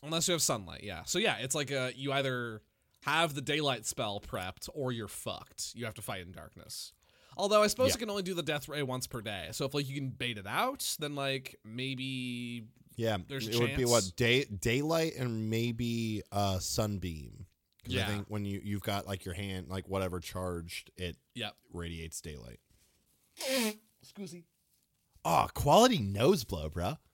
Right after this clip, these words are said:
Speaker 1: Apparently I have very loud nose blows, apparent-, according to my sister. She'd always be like, "Oh, is there a goose in the house?" <laughs>
Speaker 2: Well, I love that.
Speaker 1: I love her. She's great. Anyway.
Speaker 2: Um,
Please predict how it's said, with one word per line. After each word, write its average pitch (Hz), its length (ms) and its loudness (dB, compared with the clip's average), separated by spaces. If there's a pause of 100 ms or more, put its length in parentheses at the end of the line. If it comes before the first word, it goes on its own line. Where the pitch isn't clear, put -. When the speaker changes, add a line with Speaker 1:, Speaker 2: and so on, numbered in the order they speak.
(280)
Speaker 1:
Apparently 262 360 -4
I 220 80 2
have 190 200 -2
very 131 180 -2
loud 113 320 -4
nose 104 240 -8
blows, 101 320 -8
apparent-, 101 340 -14
according 107 240 -12
to 104 60 -12
my 92 120 -12
sister. 92 420 -8
She'd 113 180 -8
always 117 360 -4 (280)
be 135 140 -4
like, 127 240 -2
"Oh, 196 180 4
is 175 80 0
there 175 180 -2
a 135 60 -4
goose 131 400 -4
in 185 140 -4
the 196 80 -4
house?" 190 800 -6 (1500)
<laughs> - 80 -4 (1600)
Speaker 2:
Well, 147 200 6
I - 40 8
love 175 320 6
that. 135 420 4 (180)
Speaker 1:
I - 60 -6
love 110 160 -4
her. 90 80 -12
She's 110 180 -12
great. - 220 -14 (260)
Anyway. 104 220 -10 (1300)
Speaker 2:
Um, 143 440 6